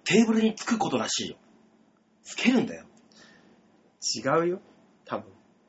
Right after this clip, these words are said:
Speaker 2: 一緒の席について楽しくおしゃべりをしながらお互いの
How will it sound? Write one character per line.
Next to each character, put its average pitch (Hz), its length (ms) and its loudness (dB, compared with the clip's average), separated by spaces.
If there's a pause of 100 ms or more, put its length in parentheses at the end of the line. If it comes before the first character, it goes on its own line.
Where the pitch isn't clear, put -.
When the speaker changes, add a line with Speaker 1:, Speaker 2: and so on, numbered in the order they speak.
(460)
Speaker 2:
一 131 320 -8
緒 202 60 -2
の 214 180 -4
席 226 300 -4
に 139 140 -6
つ - 120 -6
い 151 100 -6
て 156 200 -6
楽 175 260 -4
し - 120 -10
く 170 120 -4
お 165 80 0
し 165 80 -6
ゃ 185 80 0
べ 180 120 2
り 147 100 -2
を 127 100 0
し 127 140 -8
な 143 140 0
が 135 80 0
ら 117 100 0
お 123 80 -2
互 165 360 0
い - 20 -6
の 175 200 -6